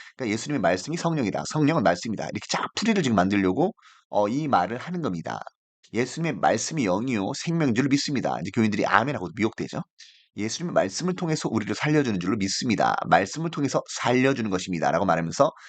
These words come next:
자, 이 구절을 지금 강조를 하는 거예요. 이게 이제 양태론적으로 이끌 때 이 사람들이 사용하는 구절이에요. 좀 똑같습니까? 베레아 계열. 아까 지금 김기동이라고 하는 자를 봤죠.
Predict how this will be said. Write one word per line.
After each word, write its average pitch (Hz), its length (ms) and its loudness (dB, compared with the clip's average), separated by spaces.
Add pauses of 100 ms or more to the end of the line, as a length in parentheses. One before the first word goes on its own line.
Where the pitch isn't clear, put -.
(380)
자, - 200 -12
이 107 340 2
구절을 92 260 -2
지금 85 160 -4
강조를 92 340 0
하는 131 160 4
거예요. 76 240 2
이게 104 120 0
이제 113 120 -2
양태론적으로 123 920 2
이끌 120 340 -2
때 135 80 2
이 120 80 0
사람들이 117 320 0
사용하는 135 440 0
구절이에요. 92 420 2 (340)
좀 233 200 -2
똑같습니까? 50 1080 -2
베레아 104 300 4
계열. 78 200 -8
아까 131 180 0
지금 120 140 -8
김기동이라고 127 640 2
하는 110 100 -2
자를 110 180 -2
봤죠. - 600 -8